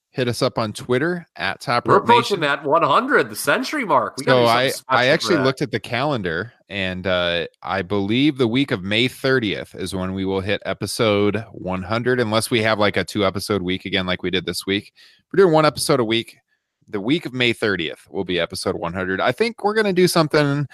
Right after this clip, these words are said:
Speaker 1: special. I was thinking for listeners of the show, I'm gonna set up a line they can call into, you know, and leave, like, a, a congrats type thing. Tell us what you like about the show, and then we'll just kinda play 'em in sequence. That would be kinda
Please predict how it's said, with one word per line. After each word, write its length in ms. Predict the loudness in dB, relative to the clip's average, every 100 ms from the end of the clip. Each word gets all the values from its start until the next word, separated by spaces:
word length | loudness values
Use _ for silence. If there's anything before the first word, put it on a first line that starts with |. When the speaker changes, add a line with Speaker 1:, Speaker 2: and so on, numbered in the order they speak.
| -14 -20 -20 _ _
Speaker 1:
special. 540 | -8 -4 0 0 2 4
I 60 | 6
was 200 | 4 0
thinking 440 | -2 0 -2 -2
for 160 | -2 -2
listeners 480 | 0 -2 -4 -4
of 80 | -4
the 80 | -4
show, 380 | -4 0 2 2
I'm 80 | 2
gonna 160 | -2
set 240 | -4 0 0
up 140 | 2
a 20 |
line 380 | 0 0 0 0
they 100 | -2
can 180 | -4 -6
call 280 | 0 2 2
into, 440 | 0 -2 0 2
you 120 | 0
know, 160 | 0 -2
and 80 | -2
leave, 180 | -2 -2
like, 180 | -2
a, 240 | 0 -2 -2 -6
a 60 |
congrats 560 | -8 -8 -4 0 0 -2
type 260 | -2 -2 0
thing. 360 | -2 -2 -4 -6
Tell 180 | -2 -2
us 140 | 0
what 80 | -4
you 80 | -2
like 220 | -2 -2
about 220 | -2 -2
the 40 | -4
show, 360 | -2 0 2
and 100 | 0
then 100 | -2
we'll 140 | -4 -4
just 280 | -6 -8 -14 _ _
kinda 180 | _ -8
play 280 | -6 -2 -2
'em 100 | -2
in 100 | -6
sequence. 520 | -8 -10 -6 -6 -6
That 100 | -4
would 120 | -4
be 60 | -6
kinda 220 | -8 -8